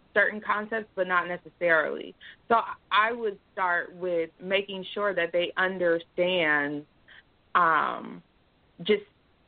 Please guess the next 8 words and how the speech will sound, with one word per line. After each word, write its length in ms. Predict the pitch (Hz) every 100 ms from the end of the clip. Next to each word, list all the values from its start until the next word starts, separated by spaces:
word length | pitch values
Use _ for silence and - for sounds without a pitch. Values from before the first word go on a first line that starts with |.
| _ _
how 380 | - 208 202 196
a 40 | 196
savings 320 | 196 190 180
account 400 | 180 185 165 175
works 240 | 175 165 -
in 160 | 180
general. 400 | 180 294 175 151 -
I, 180 | 180